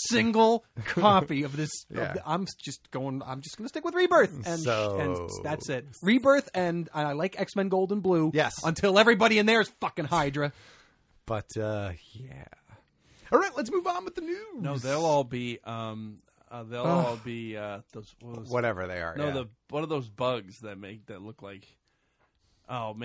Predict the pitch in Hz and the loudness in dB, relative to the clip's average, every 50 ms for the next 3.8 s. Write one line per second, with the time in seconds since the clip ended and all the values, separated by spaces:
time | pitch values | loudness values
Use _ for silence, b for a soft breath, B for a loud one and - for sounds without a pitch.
0 | 123 123 - 147 151 160 170 190 220 233 294 233 151 143 127 - 147 156 160 156 | -4 -2 0 2 4 6 6 6 6 4 4 2 0 -4 -2 0 2 4 4 4
1 | 143 135 - - 160 170 - 170 170 151 156 147 285 254 - 123 131 139 151 147 | 4 2 4 4 6 8 8 8 8 8 6 6 8 6 6 4 2 4 4 4
2 | 139 127 127 127 - 143 143 135 135 147 139 123 - - 131 127 131 139 147 160 | 4 4 2 2 2 2 0 0 0 0 -2 -2 -4 -6 -4 -4 -2 -4 -4 -6
3 | - B B B B B B _ - 151 156 160 147 151 135 | -8 B B B B B B _ -2 0 2 4 4 2 0